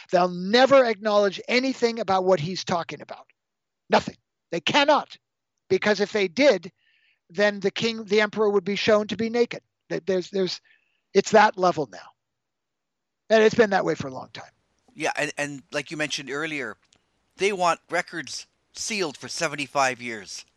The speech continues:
Speaker 1: Yeah, that sounds familiar, doesn't it?
Speaker 2: Yeah.
Speaker 1: <laughs>
Speaker 2: It's in the J F K assassination
Speaker 1: Yeah, yeah.
Speaker 2: as well.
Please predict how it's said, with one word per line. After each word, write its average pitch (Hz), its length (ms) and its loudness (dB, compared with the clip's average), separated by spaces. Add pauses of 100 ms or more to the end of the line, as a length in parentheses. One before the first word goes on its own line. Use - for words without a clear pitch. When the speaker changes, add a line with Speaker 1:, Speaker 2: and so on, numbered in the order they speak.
(180)
Speaker 1:
Yeah, 220 160 6
that 240 180 2
sounds 247 240 2
familiar, 202 420 2
doesn't 220 260 0
it? 269 160 -4 (140)
Speaker 2:
Yeah. 117 200 -10 (360)
Speaker 1:
<laughs> 151 60 -18 (480)
Speaker 2:
It's 101 300 -18
in 117 100 -12
the 117 80 -10
J 120 220 -8
F 110 100 -12
K 117 160 -12
assassination 107 800 -8 (180)
Speaker 1:
Yeah, 220 300 2 (200)
yeah. 208 260 -8
Speaker 2:
as 104 180 -16
well. 107 320 -6